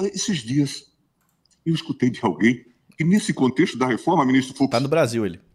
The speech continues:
Speaker 1: se dizia que talvez, se pudesse inserir, veja os senhores a que ponto nós chegamos.
Speaker 2: Ai, a que ponto,
Speaker 1: Um
Speaker 2: doutor.
Speaker 1: critério para ser ministro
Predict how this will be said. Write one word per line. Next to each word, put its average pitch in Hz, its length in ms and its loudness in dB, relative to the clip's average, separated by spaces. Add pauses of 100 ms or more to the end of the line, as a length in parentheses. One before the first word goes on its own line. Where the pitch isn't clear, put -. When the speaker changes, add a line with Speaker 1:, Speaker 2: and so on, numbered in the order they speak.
(200)
Speaker 1:
se 220 160 -4
dizia 190 500 0 (840)
que 202 380 0 (200)
talvez, 214 880 -2 (680)
se - 160 -4
pudesse 214 500 -2
inserir, 160 640 -2 (580)
veja 214 220 -4
os 170 120 -8
senhores 147 500 -2 (200)
a - 80 -6
que - 160 -8
ponto 190 380 0
nós 123 220 2
chegamos. 120 320 -4
Speaker 2:
Ai, 107 320 -4
a 73 60 -14
que - 140 -20
ponto, - 320 -18
Speaker 1:
Um 247 120 -6
Speaker 2:
doutor. - 80 -8
Speaker 1:
critério 196 560 -8
para 185 200 -4
ser 202 200 -6
ministro 170 680 -6